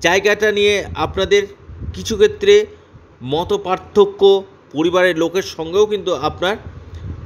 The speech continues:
হতে কিন্তু পারে। তবে আপনাদের স্বপ্ন, আপনাদের কর্মভাবে কেতু,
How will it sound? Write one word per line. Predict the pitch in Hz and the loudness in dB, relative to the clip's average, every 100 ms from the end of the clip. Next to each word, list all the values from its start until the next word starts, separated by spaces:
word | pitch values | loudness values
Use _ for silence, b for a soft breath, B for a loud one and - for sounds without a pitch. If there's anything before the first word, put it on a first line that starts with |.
| - | -2
হতে | 147 147 156 | 0 2 0
কিন্তু | 151 151 208 160 - - - - - - - - - - - - - | -2 2 0 0 -12 -20 -20 -20 -18 -18 -20 -20 -20 -20 -20 -20 -6
পারে। | 135 113 95 - - - - - - - - - - - - - - - - | -2 -2 -4 -8 -18 -20 -20 -20 -20 -16 -16 -14 -10 -8 -8 -12 -12 -14 0
তবে | 175 214 254 285 - _ _ - _ - _ _ _ _ - - | 4 6 4 2 -14 _ _ -20 _ -20 _ _ _ _ -20 -6
আপনাদের | 143 170 - 214 214 220 - - - - - _ - _ _ _ _ - - - | -2 -2 0 4 6 4 0 -16 -20 -20 -20 _ -20 _ _ _ _ -20 -20 -18
স্বপ্ন, | - - - 160 - - 170 175 160 151 143 135 | -8 -2 0 0 -2 -12 -2 0 2 2 0 -2
আপনাদের | - 156 202 202 208 - - - - _ _ _ - - - - _ - - - - | -4 -2 2 4 2 0 -18 -20 -20 _ _ _ -20 -18 -20 -20 _ -20 -20 -18 -10
কর্মভাবে | - 156 185 190 190 185 190 175 - _ _ - | 0 2 4 4 4 4 2 0 -12 _ _ 0
কেতু, | 170 175 233 | 0 2 -4